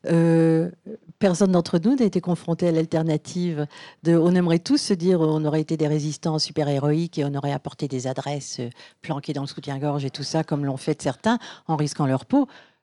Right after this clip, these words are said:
Mais on aurait peut-être tout simplement essayé de se batailler pour avoir, euh,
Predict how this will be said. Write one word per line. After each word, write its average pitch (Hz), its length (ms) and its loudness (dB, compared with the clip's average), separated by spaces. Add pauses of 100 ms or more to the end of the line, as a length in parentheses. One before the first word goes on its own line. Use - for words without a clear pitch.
(180)
Mais 156 140 0
on 151 120 2
aurait 147 160 0
peut-être - 200 -4
tout 156 140 -8
simplement 147 560 0 (240)
essayé 151 340 -2
de - 80 -6
se - 80 -2
batailler 143 560 0
pour 156 180 -4
avoir, 143 280 -4
euh, 131 220 -2